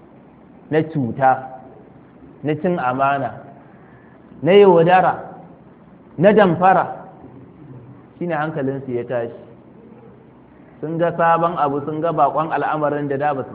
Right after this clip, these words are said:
san shi ba. To shine suka tashi tsaye suna bincike, sai suka gano cewa ashe a cikin baƙin da ke shigan musu ƙasarsu, a cikinsu akwai 'yan Najeriya. Suka yi bincike mai zurfi,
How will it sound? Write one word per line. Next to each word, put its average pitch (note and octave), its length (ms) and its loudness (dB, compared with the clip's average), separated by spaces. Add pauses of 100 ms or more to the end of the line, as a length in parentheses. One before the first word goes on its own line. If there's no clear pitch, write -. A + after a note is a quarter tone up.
san A#2+ 200 -14
shi G#2+ 80 -16
ba. - 80 -18 (2250)
To C3+ 80 -10
shine F3+ 240 -4
suka F#3 140 -8
tashi D#3+ 300 -4
tsaye D3+ 240 -4
suna D#3+ 240 -2
bincike, A#2 560 -6 (480)
sai F3+ 180 0
suka F#3 200 0
gano E3 420 0
cewa D#3+ 380 4
ashe G3 160 0
a E3+ 180 2
cikin G3+ 240 -4
baƙin F3+ 460 2
da E3+ 80 0
ke C#3+ 260 -4
shigan F3+ 320 2
musu F#3+ 240 -2
ƙasarsu, D3+ 480 -4 (1300)
a D#3 160 4
cikinsu G#3+ 800 0 (100)
akwai D#3+ 360 -2
'yan F3 180 -2
Najeriya. C3 640 0 (360)
Suka A3 200 0
yi G3+ 80 6
bincike F3 480 0
mai F#3 180 0
zurfi, F3 320 -4